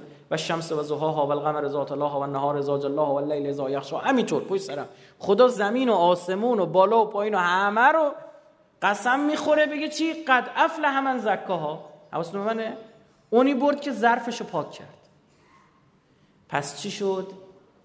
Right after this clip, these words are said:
مطالعه، دانش اندوختن، کتاب خوندن، راجع به امام زمان اطلاعات به دست آوردن. یک. دو، پاک کردن دل،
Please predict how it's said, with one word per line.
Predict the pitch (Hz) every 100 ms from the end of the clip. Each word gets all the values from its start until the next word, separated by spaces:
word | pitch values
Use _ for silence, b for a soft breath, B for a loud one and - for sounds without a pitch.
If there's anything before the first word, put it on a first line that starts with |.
| _ -
مطالعه، | 131 127 131 120 117 117 - 131 147 151 151
دانش | 120 120 113 - -
اندوختن، | 117 110 113 - - 135 139 151
کتاب | 160 147 110 104
خوندن، | - 113 113 120 143 127
راجع | 107 113
به |
امام | 113 110 107
زمان | 110 110
اطلاعات | 107 117 110
به | 110
دست | 107 107 -
آوردن. | 113 107 101 113 101 87
یک. | 104 139 196 - - - _ _ _ _ _ -
دو، | 127 151 202 208 - - - - _ _ _ _ _ _ _ _ -
پاک | - - 135 131 127
کردن | - - - 120 117 139 165 139
دل، | 120